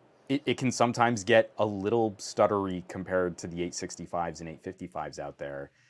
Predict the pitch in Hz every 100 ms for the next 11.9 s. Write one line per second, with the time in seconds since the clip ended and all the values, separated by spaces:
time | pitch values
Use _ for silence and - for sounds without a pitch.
0 | _ _ 90 82 98 92 90 - _ _
1 | _ _ _ _ _ - - 120 127 113
2 | 98 107 110 - 107 98 92 98 101 104
3 | 101 92 - - 90 92 95 - 90 90
4 | 92 87 80 76 - - - 82 80 80
5 | 78 85 82 87 82 80 78 - 98 107
6 | 87 80 78 - 90 76 73 69 67 -
7 | _ _ _ - - 104 - 92 82 73
8 | 98 98 95 90 - - - - - 101
9 | 101 90 87 78 73 - 87 - 82 69
10 | - 87 80 87 95 98 95 98 92 90
11 | 90 85 82 78 - 90 85 85 78